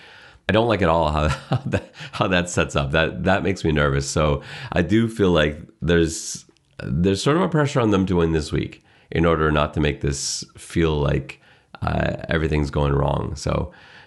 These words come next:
uh, I'm a little nervous about that. Uh, in terms of the game itself, I, I think Toronto's a better team.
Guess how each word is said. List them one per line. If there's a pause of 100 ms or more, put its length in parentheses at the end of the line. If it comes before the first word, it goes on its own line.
uh,
I'm
a
little
nervous
about
that. (920)
Uh,
in
terms
of (220)
the
game
itself,
I, (100)
I
think
Toronto's
a
better
team.